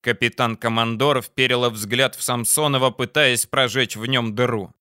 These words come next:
Ивану Фёдоровичу, припёртому к стенке, ничего не оставалось, как согласиться с яростным адвокатом Василькова. «Анализ сложившейся ситуации показывает, что командир Одинокого был единственным, кто разгадал замысел врага»,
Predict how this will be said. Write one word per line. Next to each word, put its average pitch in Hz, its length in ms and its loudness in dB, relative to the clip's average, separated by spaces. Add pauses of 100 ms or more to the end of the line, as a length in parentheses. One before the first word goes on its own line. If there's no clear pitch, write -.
(720)
Ивану 170 460 2
Фёдоровичу, 165 720 0
припёртому 113 600 -2
к - 60 -8
стенке, 156 480 2
ничего 120 420 -2
не 117 120 0
оставалось, 120 760 2
как 151 220 0
согласиться 170 840 -2
с - 140 0
яростным 120 600 0
адвокатом 117 560 0
Василькова. 117 760 -2 (1500)
«Анализ 120 760 0
сложившейся 120 1000 -2
ситуации 113 960 -2
показывает, 101 1080 -4
что - 240 -16
командир 107 720 -2
Одинокого 127 840 0
был 123 280 -2
единственным, 131 1120 -4
кто 117 320 -6
разгадал 110 680 -2
замысел 110 640 -4
врага», 101 720 -2